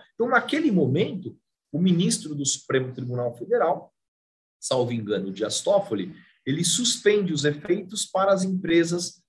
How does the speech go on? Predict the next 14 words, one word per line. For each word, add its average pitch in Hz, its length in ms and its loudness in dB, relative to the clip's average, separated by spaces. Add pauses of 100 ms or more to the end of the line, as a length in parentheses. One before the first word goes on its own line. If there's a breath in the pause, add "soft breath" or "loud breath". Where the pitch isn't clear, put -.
(220)
de 143 140 -6
Simples 185 480 0
Nacional. 180 580 0
Então, 185 400 0 (380)
quando 233 540 4
ele 139 160 4
modula 131 520 2
os 107 160 -4
efeitos, 190 580 -2
ele 196 180 4
excepciona, 208 800 2
ele 120 100 -2
diz, 135 180 -2
"Olha, 123 420 0